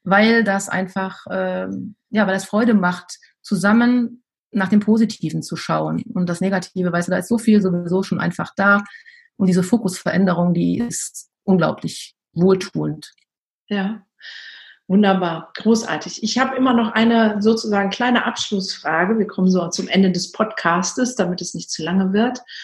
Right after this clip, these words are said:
Speaker 2: Ähm, jetzt bist du ja eine sehr innovative Frau, die, äh, neu, neu denkt, neu inspirieren lässt und, äh, die Schritte geht, eine richtige Powerfrau.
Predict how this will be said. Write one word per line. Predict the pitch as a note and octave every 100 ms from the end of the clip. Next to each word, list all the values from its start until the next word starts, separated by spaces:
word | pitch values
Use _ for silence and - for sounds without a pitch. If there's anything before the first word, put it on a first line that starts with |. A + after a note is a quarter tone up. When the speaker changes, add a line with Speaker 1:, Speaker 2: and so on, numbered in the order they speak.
| - - - -
Speaker 2:
Ähm, | G#3 G3 G3+ G#3 G#3 _ - - _ -
jetzt | A3 A3 - A3
bist | B3 B3+
du | B3
ja | G#3+
eine | G#3 G#3
sehr | F#3+ G3+ G3+
innovative | A3+ A3 F#3 F#3 - G3 F3+
Frau, | - - D3 D#3
die, | D#3 D#3+ D#3+ D#3+
äh, | A2 D#3 D3+ D#3+ - - -
neu, | - G3 G3
neu | A3 A#3 B3 A#3+
denkt, | A3 A#3 A#3 A3
neu | A3 G3+ G#3 G#3
inspirieren | G3+ C3+ F#3+ - F#3+ G#3 G3 F#3+
lässt | F#3 F#3 F#3+ -
und, | - F3+ F3 -
äh, | D#3+ F3
die | F3+
Schritte | F#3 - A3 F3+
geht, | F#3+ G3 G3
eine | F#3
richtige | F3+ F#3 F3+
Powerfrau. | F#3 - D3+ D3+ - D3+ D3+ F3